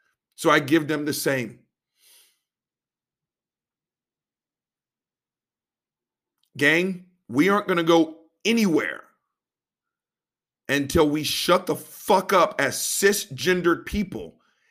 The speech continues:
and listen to our trans brothers and sisters. Turn off Fox. Turn off the Joe Rogan Experience. Shit, turn me off.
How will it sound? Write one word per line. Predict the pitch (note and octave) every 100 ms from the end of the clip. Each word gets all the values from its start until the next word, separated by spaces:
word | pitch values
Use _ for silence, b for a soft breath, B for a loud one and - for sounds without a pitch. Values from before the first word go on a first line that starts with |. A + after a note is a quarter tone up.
| _ _
and | D#3+ D#3+ D3+
listen | D3 G#3+ A3+ D3+ A2+ - _ _ _ _ _ _ -
to | F#3
our | D#3+
trans | A#2+ - D#3+ F3 F#3 D#3
brothers | - C#3+ D#3+ E3 D3
and | C#3
sisters. | A#2 - E3 - - - - _ _ _ _ _ _ _ _ _ _ _ _ _ _ _ -
Turn | D3 D3+
off | E3 -
Fox. | C#3+ D#3 - - - _ _ _ _ _ _ _ _ _ _ _ _ _ -
Turn | C3+ C#3
off | C#3+
the | D3+
Joe | C3 D#3
Rogan | D3 E3+ E3+ C#3+
Experience. | A2 - B2 A2 D#2 - - - _ _ _ _ _ _ _ _ _ _ _ _ _ _ _
Shit, | - C3 D3 - -
turn | C#3+ D#3+ D#3
me | F3+
off. | F#2+ - - -